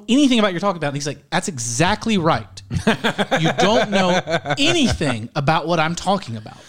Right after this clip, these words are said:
Speaker 2: It's just like, and in fact, if, even if you looked into it for a long time, you would probably learn enough to make you really dangerous.
Speaker 1: Yeah.
Speaker 2: Like,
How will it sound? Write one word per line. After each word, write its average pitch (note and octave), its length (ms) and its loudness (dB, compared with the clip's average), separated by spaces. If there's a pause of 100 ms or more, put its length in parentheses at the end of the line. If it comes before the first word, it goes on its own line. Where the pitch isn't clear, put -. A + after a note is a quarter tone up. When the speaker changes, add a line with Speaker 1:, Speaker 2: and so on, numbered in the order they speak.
(200)
Speaker 2:
It's A#2 100 -6
just A#2+ 100 -4
like, A#2+ 220 2
and C3+ 80 2
in C3+ 80 2
fact, A3+ 360 0 (800)
if, F#3 200 2
even B3+ 260 4
if B3+ 80 2
you F#3 140 6
looked E3+ 220 4
into E3+ 280 2
it G2+ 60 -2
for A#2+ 140 -2
a - 20 2
long A#2 500 2
time, F3 480 2
you D#3+ 140 4
would F3 140 2
probably D4+ 580 2
learn F#3+ 240 4
enough D#3 360 2
to C3 100 0
make C#3 280 0
you C3+ 380 2
really E3+ 580 -4
dangerous. F2+ 1080 -10
Speaker 1:
Yeah. C4 140 2
Speaker 2:
Like, - 160 -2